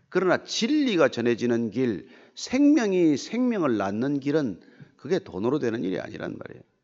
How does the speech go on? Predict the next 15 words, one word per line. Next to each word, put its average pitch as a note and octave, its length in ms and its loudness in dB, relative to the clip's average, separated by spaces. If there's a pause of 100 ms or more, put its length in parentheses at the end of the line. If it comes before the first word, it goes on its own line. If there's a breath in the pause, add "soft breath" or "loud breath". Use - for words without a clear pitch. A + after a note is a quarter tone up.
(760)
오늘 C#3+ 760 10 (160)
이 F3+ 200 2
다니엘의 C3 720 6 (500)
말씀이 G2+ 760 -2 (340 soft breath)
우리 A#2+ 200 -2
모두에게 A#2 540 2
응하기를 G2+ 480 -2
바랍니다. D#2 520 -12 (540)
"내가 A2+ 180 2
돈 A2+ 280 0
때문에 A3 300 4
이 G3 100 -2
일은 F3 180 2
하지 D#3 180 0
않겠습니다. A#2+ 600 -4